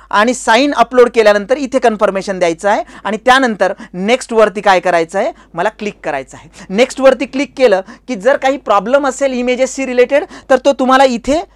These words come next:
बघायला मिळेल. ओके, आणि त्याच्यानुसार मग तुम्हाला अपडेट करावं लागेल. जर नसेल तर डायरेक्टली तुम्ही नेक्स्ट विंडोमध्ये जाल. जसं for example इथे स्क्रीनवरती तुम्ही बघाल की माझी जी इमेज आहे, फोटोची इमेज आणि साइनची इमेज ही तिकडे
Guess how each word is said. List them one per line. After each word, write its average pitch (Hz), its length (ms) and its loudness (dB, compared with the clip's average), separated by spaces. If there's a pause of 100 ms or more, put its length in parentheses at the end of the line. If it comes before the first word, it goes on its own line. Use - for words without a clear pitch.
(140)
बघायला 208 340 6
मिळेल. 151 240 -4 (360)
ओके, 294 280 -2 (240)
आणि 220 200 -2
त्याच्यानुसार 269 600 0
मग 254 200 -4
तुम्हाला 233 260 0
अपडेट 240 360 2
करावं 170 260 0
लागेल. 156 200 -4
जर 214 120 0
नसेल 233 460 0 (240)
तर 220 60 4
डायरेक्टली 254 440 2
तुम्ही 269 240 -6 (280)
नेक्स्ट 233 320 -6
विंडोमध्ये 202 440 -4
जाल. 151 180 -6
जसं 190 260 -8
for 226 140 4
example 226 380 0
इथे 262 300 -2 (200)
स्क्रीनवरती 240 580 -2
तुम्ही 233 260 -6
बघाल 214 360 4 (280)
की 233 100 -6
माझी 214 340 -4 (420)
जी 240 180 -6 (200)
इमेज 240 360 0
आहे, 226 180 2
फोटोची 220 520 0
इमेज 175 240 -6 (260)
आणि 233 200 -2
साइनची 240 440 -2
इमेज 180 220 -6 (200)
ही 226 120 -4
तिकडे 226 240 -2